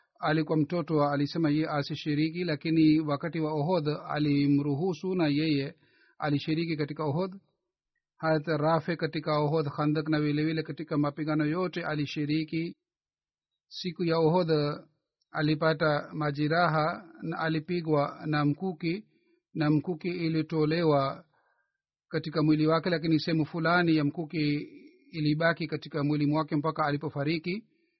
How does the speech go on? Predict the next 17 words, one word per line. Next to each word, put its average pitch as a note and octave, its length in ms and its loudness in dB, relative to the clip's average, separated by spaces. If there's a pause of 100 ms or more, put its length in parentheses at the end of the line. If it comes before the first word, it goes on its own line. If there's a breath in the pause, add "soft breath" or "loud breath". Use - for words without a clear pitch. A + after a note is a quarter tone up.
(160)
Mtume E3 320 2
sallallahu D#3+ 500 0
alaihi D3 200 2
wasallam E3+ 260 0
alisema D3+ 480 0
kuhusu D#3+ 320 -6
Hazrat D3+ 260 -2
Rafi D#3+ 400 -2
kwamba E3+ 440 0
siku E3 240 -8
ya D3+ 80 0
Kiyama E3 420 2
nitatoa D3+ 500 0
ushahidi D#3 800 -2 (960 soft breath)
kwa E3 160 2
ajili D3+ 240 2
yako, F3 380 0